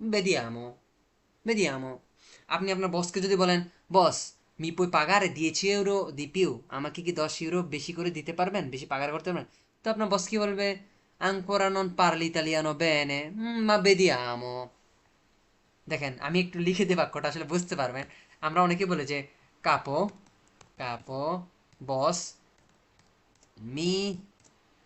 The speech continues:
puoi pagare, pagare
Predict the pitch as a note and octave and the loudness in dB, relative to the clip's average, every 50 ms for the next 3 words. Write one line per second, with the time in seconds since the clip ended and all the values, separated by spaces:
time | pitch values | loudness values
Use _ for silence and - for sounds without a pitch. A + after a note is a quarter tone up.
0 | _ _ - E3+ D#3+ D3+ D3+ D3+ D3+ D3+ D3+ D3+ D3+ D#3 D#3 D#3+ D#3 D#3 - _ | _ _ -6 -4 -2 0 0 2 2 2 4 4 2 2 0 -2 -6 -8 -12 _
1 | _ _ _ _ _ - C3+ C3 C3 C3+ C3 C#3+ C#3+ C#3+ C#3 C#3 C#3 C#3 C#3 C#3 | _ _ _ _ _ -6 -4 -2 -2 -2 -2 -2 0 0 0 0 0 0 -2 -2
2 | C#3 C#3 C#3 C#3 C#3 C#3 C#3 _ _ _ _ _ _ _ _ _ - - C3+ C3+ | -4 -4 -4 -4 -6 -8 -10 _ _ _ _ _ _ _ _ _ -8 -6 -6 -4
3 | B2+ C3+ C3+ C3+ C3+ C3+ C3 C3+ C#3 | -4 -4 -4 -4 -4 -4 -4 -6 -6